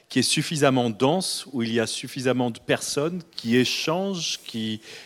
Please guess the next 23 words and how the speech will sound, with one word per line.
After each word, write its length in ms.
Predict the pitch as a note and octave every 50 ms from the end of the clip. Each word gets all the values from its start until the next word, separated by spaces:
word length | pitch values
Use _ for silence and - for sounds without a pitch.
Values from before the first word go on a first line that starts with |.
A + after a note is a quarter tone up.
| - - -
euh, 840 | A2 G#2+ G#2+ G#2+ G#2+ G#2 G#2 G2+ G2 G2 G2 G2 G2 G2 G2 G2 G2+ G2+
montent 400 | A2+ C#3 C#3+ D3 C#3+ - - -
des 80 | B2
projets, 400 | A#2 - - A#2+ A#2 G#2+ C#3 B2+
et 40 | A2
cetera, 360 | - A#2+ - - B2+ E3 F#3+
pour 260 | F3 - - D3+ -
que 100 | - -
ça 160 | B2+ - C#3 B2
soit, 440 | - - - D3 D#3 D#3+ - - - - - - _ _ _ _ _ _
ça 180 | - - B2+ -
permette 560 | - D3 C3 C3 - D#3 F3 - - - - A#2 A#2
l'émergence 960 | B2 A#2 B2 C3+ C3 C3+ C3+ B2+ A#2 G2+ G#2 C3 C3+ D3 C#3+ - - - -
de, 160 | A#2+ A#2 A2+
de 140 | G#2+ G2+ A#2
projets 580 | A2 - - A2+ A2+ G#2 A2 A#2+ A#2+ B2 A2 -
intéressants. 520 | A#2 A2 G#2 - A#2 G#2 G2 - - G2 - - _ - - - - - - _
Ce 140 | - - -
qu'on 160 | - E3 D3+
constate 840 | - F3+ F3+ E3 - - - F#3 F3+ F3+ F3+ - - - - - - _ - _ _
pour 180 | - D3+ D3
l'Afrique 320 | D#3 D3 - - D3+ C3+ -
francophone, 680 | - - C#3 B2 - C#3 - - D#3 E3 F3 D#3+ C#3+